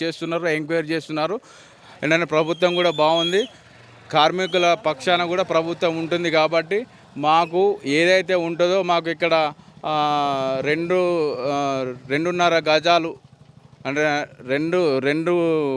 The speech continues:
రె-, ఆ, రెండు, రెండు వందల యాభై గజాలు మాకు ఇక్కడ అంటే మాకు శ్రీరాంపూర్, ఆ, మరి ఇట్లా ఏరియాలో ఒక మంచి ప్లేస్లో కూడా ఇస్తామని చెప్పి మాకు ఉన్న మనకు ఏంటంటే నియోజకవర్గ ఇట్లా ఎమ్మెల్యే మన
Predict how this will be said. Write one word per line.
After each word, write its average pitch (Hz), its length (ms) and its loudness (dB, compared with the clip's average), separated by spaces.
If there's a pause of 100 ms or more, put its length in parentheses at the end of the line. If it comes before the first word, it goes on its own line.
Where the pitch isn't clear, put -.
(160)
రె-, 127 380 0 (200)
ఆ, 135 380 -2 (480)
రెండు, 147 640 2
రెండు 156 300 -4
వందల 175 240 0
యాభై 165 340 2
గజాలు 170 360 4
మాకు 165 520 -2 (340)
ఇక్కడ 156 280 2
అంటే 156 320 0
మాకు 165 240 -2
శ్రీరాంపూర్, 165 500 -2 (420)
ఆ, 139 320 -4
మరి 151 280 -2
ఇట్లా 139 160 -2
ఏరియాలో 160 380 0
ఒక 160 140 -4
మంచి 147 420 -2
ప్లేస్లో 156 460 -2
కూడా 160 180 -2
ఇస్తామని 160 480 -4
చెప్పి 160 300 -2 (420)
మాకు 151 300 -2
ఉన్న 160 420 0
మనకు 151 400 -2
ఏంటంటే 160 240 -2
నియోజకవర్గ 156 680 0
ఇట్లా 151 220 -2
ఎమ్మెల్యే 156 540 0 (580)
మన 135 460 -2